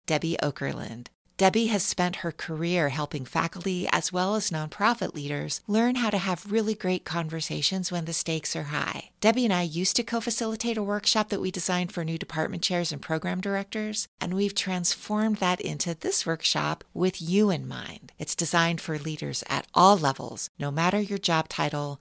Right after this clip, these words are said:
the size of your team, or where you sit in the org chart.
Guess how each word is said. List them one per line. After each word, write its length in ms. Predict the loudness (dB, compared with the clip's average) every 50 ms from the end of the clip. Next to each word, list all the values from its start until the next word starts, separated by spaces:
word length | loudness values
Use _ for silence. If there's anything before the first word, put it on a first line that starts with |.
| _ -6
the 80 | -2 0
size 400 | 2 4 8 8 8 8 6 4
of 80 | 0
your 160 | -2 -4 -4
team, 540 | -4 -4 -4 -4 -4 -4 -4 -4 -6 -6 -6 -6
or 160 | -6 -6 -4
where 260 | -2 0 0 0 0
you 200 | 0 -2 -2 0
sit 340 | 2 2 2 2 0 -2 -2
in 140 | -6 -6 -4
the 160 | -4 -4 -2
org 260 | -2 -4 -6 -4 -4
chart. 460 | -4 -4 -4 -6 -10 -14 -16 _ -20